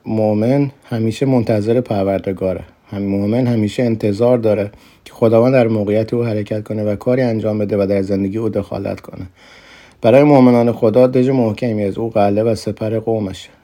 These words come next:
می‌آموزیم که در مزامیر خدا اغلب به عنوان دژ و برج مستحکم نیاز داشتن. در برای مثال مزمور نویس در مزمور چهل و شش هفت و یازده می‌نویسه: خداوند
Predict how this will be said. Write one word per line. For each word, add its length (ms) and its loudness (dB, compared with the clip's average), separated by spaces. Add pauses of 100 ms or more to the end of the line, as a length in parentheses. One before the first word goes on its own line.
می‌آموزیم 520 2
که 60 2
در 180 2
مزامیر 600 0
خدا 380 -2
اغلب 420 0
به 100 -2
عنوان 380 -2
دژ 260 2
و 100 0
برج 340 -2
مستحکم 720 -4 (760)
نیاز 340 -2
داشتن. 480 -6 (1000)
در 140 2
برای 240 2
مثال 380 0
مزمور 320 0
نویس 300 0
در 140 2
مزمور 640 -2
چهل 320 -4
و 80 -2
شش 340 -10
هفت 440 -8
و 80 -4
یازده 400 -2
می‌نویسه: 480 -4
خداوند 640 -2